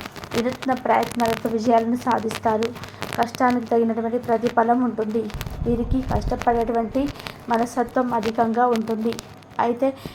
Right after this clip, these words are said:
ఈ రాశివారు చాలా గొప్ప వ్యక్తులని చెప్పుకోవచ్చు. ఈ రాశిలో జన్మించిన వ్యక్తులకి గొప్ప లక్షణాలు ఉంటాయి. ఎవరైనా ఏదైనా ఆపదలో ఉంటే ఆదుకుంటూ,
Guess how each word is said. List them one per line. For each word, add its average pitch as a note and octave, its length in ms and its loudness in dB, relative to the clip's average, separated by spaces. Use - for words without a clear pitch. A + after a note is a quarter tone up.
ఈ A#3+ 80 0
రాశివారు A#3 560 2
చాలా A#3 380 2
గొప్ప A3 240 2
వ్యక్తులని A#3 720 2
చెప్పుకోవచ్చు. A3+ 680 0
ఈ B3 60 2
రాశిలో A#3+ 400 2
జన్మించిన A#3+ 440 2
వ్యక్తులకి A3+ 720 0
గొప్ప C4+ 260 4
లక్షణాలు A#3 640 2
ఉంటాయి. A3 540 2
ఎవరైనా B3 460 4
ఏదైనా A#3+ 440 2
ఆపదలో A#3 420 4
ఉంటే A3+ 240 0
ఆదుకుంటూ, A#3 640 2